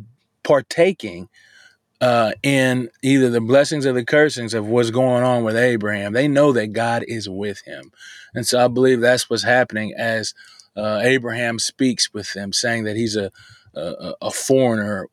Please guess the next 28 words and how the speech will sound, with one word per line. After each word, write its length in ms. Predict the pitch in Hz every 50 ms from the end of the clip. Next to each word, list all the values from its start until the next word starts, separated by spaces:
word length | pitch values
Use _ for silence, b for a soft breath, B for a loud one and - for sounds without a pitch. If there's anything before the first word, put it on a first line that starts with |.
| -
and 140 | 120 117 110
a 40 | 101
sojourner 640 | - - - 135 131 127 117 101 110 104 104 104 98
in 180 | 104 110 107
their 160 | 101 98 95
land. 440 | 92 101 120 120 110 98 90 90 104 _ b b b b b b b b
And 340 | - 120 117 117 113 110 110 95 98 73 82 -
things 380 | - - - 143 147 139 117 110
might 260 | 135 135 143 139 135
be 100 | 143 139
going 340 | 131 131 139 139 135 135 123
good 280 | 120 135 147 143 123
with 200 | 107 110 107 98
them 240 | 107 104 104 104 104
because 540 | 101 113 113 107 - - 127 127 131 127 107
of 160 | 107 98 95
that. 240 | 95 92 90 90 76
And 140 | 82 110 107
so 200 | - - 117 113
they 140 | 113 113 113
say, 200 | 110 - - 107
"You're 220 | 110 113 139 127
a 60 | 110
prince 340 | - - - 113 107 107 -
of 80 | 95 98
God 240 | 104 104 101 85 78
among 340 | 85 92 104 107 92 -
us." 220 | - - - -